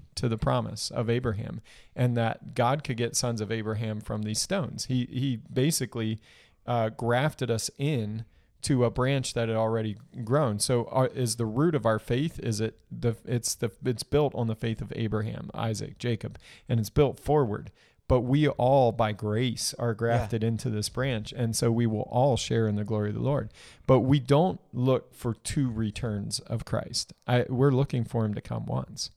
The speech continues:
Speaker 2: Yeah.
Speaker 1: He's gonna be here once.
Speaker 2: For the
Speaker 1: And,
Speaker 2: resolve
Speaker 1: and
Speaker 2: of
Speaker 1: it,
Speaker 2: all.
Speaker 1: and it says that we're gonna be with him forever after that. Some, something else that's helpful when interpreting,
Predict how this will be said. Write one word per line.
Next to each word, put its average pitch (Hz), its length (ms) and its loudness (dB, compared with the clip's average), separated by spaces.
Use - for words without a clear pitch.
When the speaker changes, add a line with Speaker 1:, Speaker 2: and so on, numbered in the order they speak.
Speaker 2:
Yeah. 110 180 -8
Speaker 1:
He's 131 200 0
gonna 135 180 2
be 117 160 2
here 117 140 2
once. 120 440 -6
Speaker 2:
For 127 100 -10
the 120 80 -8
Speaker 1:
And, 120 100 -2
Speaker 2:
resolve 120 240 0
Speaker 1:
and 123 140 6
Speaker 2:
of 123 40 6
Speaker 1:
it, 110 40 4
Speaker 2:
all. 110 180 -4
Speaker 1:
and 135 200 6
it 131 160 0
says 151 220 6
that 127 100 2
we're 120 120 2
gonna 120 140 2
be 113 140 0
with 120 240 4
him 110 120 2
forever 110 560 0
after 110 340 -4
that. 113 300 -4
Some, - 280 0
something 160 380 2
else 123 180 2
that's 113 380 -4
helpful 127 380 2
when 107 140 2
interpreting, 107 680 -2